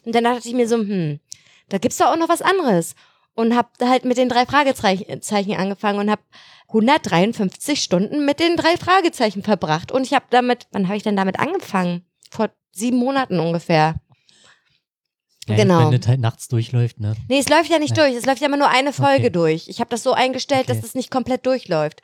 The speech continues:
Speaker 1: Das wär ja doll.
Speaker 2: Aber ich hab's jetzt gerade nochmal diese Spotify Wrapped
Speaker 1: Mhm.
Speaker 2: aufgemacht.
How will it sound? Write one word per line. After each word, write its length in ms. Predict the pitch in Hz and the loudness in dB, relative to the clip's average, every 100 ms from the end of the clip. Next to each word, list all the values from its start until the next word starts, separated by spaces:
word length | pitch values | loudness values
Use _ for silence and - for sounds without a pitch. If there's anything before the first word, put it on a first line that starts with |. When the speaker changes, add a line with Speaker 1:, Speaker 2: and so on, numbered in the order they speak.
| - | -10
Speaker 1:
Das 180 | 165 233 | -2 2
wär 100 | 285 | 4
ja 140 | 196 | 4
doll. 580 | 156 175 202 151 135 147 _ _ _ _ | 4 2 4 2 0 -6 _ _ _ _
Speaker 2:
Aber 320 | 120 127 123 _ _ | 0 0 0 _ _
ich 380 | 139 131 139 143 | -6 -4 -2 -2
hab's 160 | - | 0
jetzt 180 | 156 - | -2 -2
gerade 220 | 135 139 | 0 2
nochmal 240 | 143 135 131 | 2 2 2
diese 260 | 127 131 | 0 -2
Spotify 720 | - - 135 156 - 131 131 123 | -2 -4 -2 -4 -4 -4 -2 0
Wrapped 380 | 147 - - - _ | -2 -2 -16 -20 _
Speaker 1:
Mhm. 40 | - | -4
Speaker 2:
aufgemacht. 580 | 254 269 156 156 - | 0 2 2 0 -4